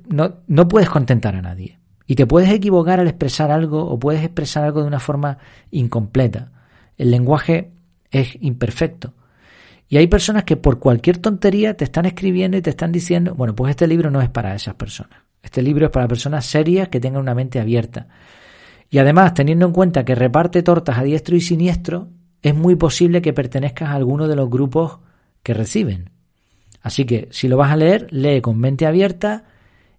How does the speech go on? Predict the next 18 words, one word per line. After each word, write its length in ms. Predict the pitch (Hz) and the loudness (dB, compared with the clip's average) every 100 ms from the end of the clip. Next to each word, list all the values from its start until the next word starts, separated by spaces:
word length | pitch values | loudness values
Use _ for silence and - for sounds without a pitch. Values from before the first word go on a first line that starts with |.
| _ | _
y 200 | 143 139 | -2 0
estate 800 | 127 - - _ _ - 175 196 | 0 -4 -10 _ _ 0 0 0
preparado, 600 | 196 190 185 190 196 185 | -2 -2 0 0 -2 -2
preparada 520 | 165 147 160 170 185 | -4 -2 -2 0 -2
para 240 | 175 139 123 | -2 -4 -2
tragarte 460 | 123 127 147 - | -2 0 -2 -2
un 140 | 160 139 | -4 -2
poco 340 | 156 165 175 | -4 -4 -4
el 120 | 131 131 | -2 0
ego, 320 | 175 220 208 | 2 0 -4
el 80 | 135 | -4
orgullo, 540 | 120 165 180 233 247 - _ _ _ - | 0 0 0 -2 -8 -20 _ _ _ -12
porque 260 | 110 123 123 | -8 -2 2
creo 200 | 185 127 | 2 2
que 100 | 117 | 0
merece 340 | 113 110 104 | 0 -2 -4
la 120 | 90 | -8
pena. 300 | - - - | -10 -16 -20